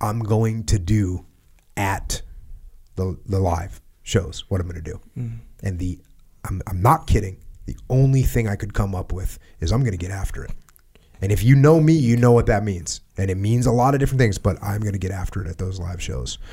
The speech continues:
Speaker 1: So hope to see you there. And beyond that,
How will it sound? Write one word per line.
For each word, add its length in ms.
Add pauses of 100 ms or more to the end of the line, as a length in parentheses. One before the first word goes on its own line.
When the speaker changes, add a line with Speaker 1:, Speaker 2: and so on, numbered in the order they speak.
(380)
Speaker 1:
So 420 (220)
hope 180
to 60
see 160
you 60
there. 300 (1600)
And 500 (220)
beyond 400
that, 240